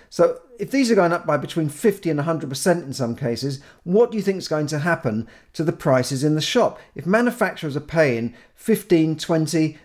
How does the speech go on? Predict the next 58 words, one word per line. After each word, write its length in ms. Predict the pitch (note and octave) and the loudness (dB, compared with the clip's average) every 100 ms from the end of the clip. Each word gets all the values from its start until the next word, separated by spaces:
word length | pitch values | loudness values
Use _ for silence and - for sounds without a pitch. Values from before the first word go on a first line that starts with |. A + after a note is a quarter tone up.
| - | 0
maybe 300 | D3+ D3 D#3 | 2 2 -2
fifty 400 | - A#3+ B3 G3 | 0 0 0 -6
percent 340 | C#3+ C3+ B2+ | 0 0 0
more 560 | C#3+ D#3+ A3 C3+ B2 - _ | 2 4 6 4 2 -4 _
for, 200 | - A#3+ | 0 0
for 160 | A#3+ D3+ | 0 -2
the 100 | C#3+ | -2
things 300 | C#3 G3+ D#3 | 2 2 2
they 100 | D#3 | 2
need 160 | D#3 C#3+ | 2 0
to 100 | B2 | -2
buy 200 | C#3+ C#3 | 0 0
to 140 | C#3 | -2
manufacture 680 | C#3 C3+ C3 G#3+ A3 D#3+ C3 | 0 0 0 0 -2 -4 -4
goods, 360 | B2 A#2 A2+ - - - | 0 0 -2 -14 -12 0
are 120 | E3+ | 2
they 100 | F3 | 2
just 180 | D3+ - | 0 -2
going 180 | B2+ | -4
to 260 | - C3 C3 | -2 -4 -4
absorb 420 | B2 A#2 C#3 - | -4 2 4 4
that 140 | G#3 B2+ | 2 0
and 100 | C3 | -6
swallow 300 | C3+ C#3 G3 | -4 -2 -2
it? 160 | - | -2
No, 420 | A3+ C#4 A#3 A#2 - - - | -2 2 2 2 -4 -8 -2
they're 100 | F3+ | 0
going 160 | E3+ | 0
to 80 | D#3 | -2
pass 400 | - E3 D3 C#3 | -4 -2 0 2
that 160 | F3 C3+ | 4 4
on 340 | A2 B2 C#3 - - - | 2 0 -2 -8 -20 -4
to, 260 | D#3+ D3+ | 0 0
to 220 | - D3+ C3 | 0 0 4
the, 320 | C3+ C3+ - _ - _ | 4 2 -2 _ -20 _
the 80 | C#3 | -8
companies 400 | - D#3 C3+ B2+ | -2 0 0 0
that 160 | D3+ - | -2 0
buy 240 | C#3+ C#3 | 2 4
their 140 | C3+ | 2
goods, 240 | A2+ C#3+ C#3+ | 2 0 2
and 120 | C#3+ | 2
they 120 | D#3+ | 4
will 100 | D#3 | 4
pass 360 | A2+ C3+ C3 D3+ | 0 -2 -2 -2
it 100 | B2+ | 0
on 320 | A#2+ C3+ C3+ - _ | 0 0 -4 -12 _
to 120 | - | -2
the 100 | D#3 | 0
retailers. 560 | E3+ B3 A#3+ - B2 A#2 | 4 4 2 2 0 2
So 80 | E3 | -2
it's 140 | C#3 | 0
you 160 | G3 A3 | 2 4
and 80 | E3+ | 4
I 220 | F3 B2+ | 2 2
that 160 | D#3 | 0
will 100 | D#3 | -6
pay 520 | - F3 F3+ A2+ B2 | -6 0 2 2 0